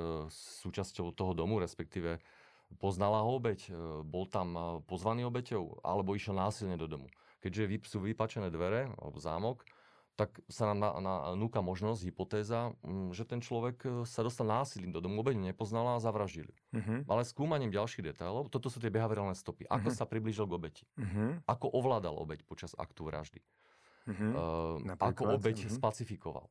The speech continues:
Speaker 1: hej? A toto sú takzvané behaviorálne dôkazy, čiže, čiže súčasťou kvázi je modus operandi, ale nemusí to byť modus operandi, spôsob, ako, ako vykonáva ten akt. No a, <clears throat> a tam potom, eh,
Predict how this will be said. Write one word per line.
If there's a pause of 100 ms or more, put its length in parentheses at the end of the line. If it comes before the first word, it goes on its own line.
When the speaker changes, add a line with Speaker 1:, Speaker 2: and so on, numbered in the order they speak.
(240)
Speaker 1:
hej? (240)
A
toto
sú
takzvané
behaviorálne
dôkazy,
čiže,
čiže (420)
súčasťou
kvázi
je
modus
operandi,
ale
nemusí
to
byť
modus
operandi,
spôsob,
ako,
ako (140)
vykonáva
ten
akt. (520)
No
a, (160)
<clears throat>
a
tam
potom,
eh,